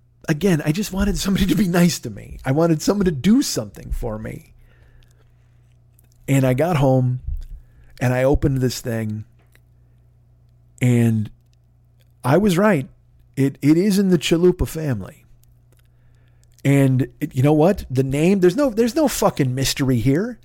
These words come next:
You figured it out. A Triple Lupa is three chalupas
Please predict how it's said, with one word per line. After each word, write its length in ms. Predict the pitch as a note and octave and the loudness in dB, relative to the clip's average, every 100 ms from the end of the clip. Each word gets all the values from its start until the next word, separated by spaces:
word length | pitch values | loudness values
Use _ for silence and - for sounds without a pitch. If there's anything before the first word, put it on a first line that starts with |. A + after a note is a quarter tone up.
| _ _ - | _ _ 2
You 160 | B3 | 2
figured 480 | C4+ - D#3+ C3 B2 | 2 -2 -2 -2 -4
it 100 | A2 | -4
out. 420 | G#2 D3 G3+ - - _ _ _ _ _ _ _ | -4 -4 -6 -12 -20 _ _ _ _ _ _ _
A 80 | D#3+ | -2
Triple 420 | E3 - B3 - | 0 2 2 2
Lupa 420 | F3 E3 - F#3 F#3+ | 4 4 4 0 2
is 220 | D3+ D3 | 0 0
three 440 | - - D#3+ G#3+ G#3+ | -2 -2 0 2 2
chalupas 760 | - F#3+ F3+ D3+ C#3+ C#3 C3 | 0 2 2 2 2 0 -2